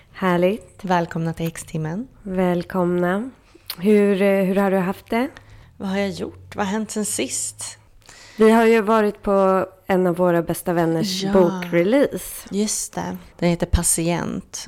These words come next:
Speaker 2: och är skriven av Sofia Dalén. Det var en av våra, eh, gamla vänner som har varit med under många tarotläsningar och
Speaker 1: Mm.
Speaker 2: olika häxkvällar som vi har haft. Så det var så, eh,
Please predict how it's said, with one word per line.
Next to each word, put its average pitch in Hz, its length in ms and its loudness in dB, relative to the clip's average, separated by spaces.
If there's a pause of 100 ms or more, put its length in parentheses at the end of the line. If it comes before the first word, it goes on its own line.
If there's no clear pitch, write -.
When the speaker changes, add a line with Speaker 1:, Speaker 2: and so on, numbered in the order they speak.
Speaker 2:
och 160 200 -4
är 160 40 -4
skriven 156 440 -4
av 151 320 -4 (160)
Sofia 165 480 -4
Dalén. 185 480 -4 (300)
Det 180 140 2
var 165 260 2
en 165 180 0
av 160 100 -2
våra, 151 380 -2 (680)
eh, 156 380 -2
gamla 151 260 -6
vänner 147 440 -4
som 156 280 -10 (280)
har 156 140 -4
varit 156 160 -4
med 151 220 -4
under 151 140 -6
många 156 340 -6 (200)
tarotläsningar 180 1000 -4
och 269 60 -6
Speaker 1:
Mm. 185 460 2 (540)
Speaker 2:
olika 170 440 -6
häxkvällar 170 1120 -6 (140)
som 226 140 -8
vi 214 60 -2
har 208 80 0
haft. - 420 -10
Så - 200 -6
det 170 140 2
var 170 100 0
så, - 300 -4
eh, - 80 0